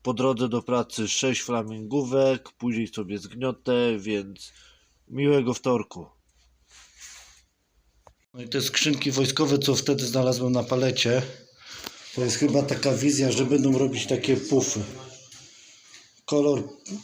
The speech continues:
gąbki jest obrzydliwy według mnie, ale pomysł nie najgorszy.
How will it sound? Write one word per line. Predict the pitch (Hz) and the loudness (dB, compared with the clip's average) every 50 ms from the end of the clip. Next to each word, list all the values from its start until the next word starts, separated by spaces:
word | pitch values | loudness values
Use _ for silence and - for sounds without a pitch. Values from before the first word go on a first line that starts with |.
| - - | -16 -16
gąbki | - 127 131 143 135 - - - 139 | -8 -4 -2 -2 -2 -2 -2 -2 0
jest | 135 127 - - - - - | 2 2 0 -2 -4 -4 -4
obrzydliwy | 143 123 117 113 127 127 131 143 135 123 123 120 | -4 -2 -2 -4 -6 -4 -2 -2 -2 0 -2 -2
według | 117 123 117 113 117 107 - - | -2 -2 -2 -2 -4 -6 -6 -4
mnie, | 120 110 117 123 135 143 - - - - _ - - - _ _ - | -4 -2 0 0 -2 -2 -6 -10 -18 -20 _ -20 -20 -20 _ _ -6
ale | 127 143 165 156 | -2 0 0 0
pomysł | 147 - 160 139 135 139 139 135 151 | 2 2 2 4 4 2 2 0 -2
nie | 156 156 | -4 -2
najgorszy. | 156 160 165 160 160 156 131 110 - - - | -2 -2 -2 0 0 0 0 0 0 -2 -4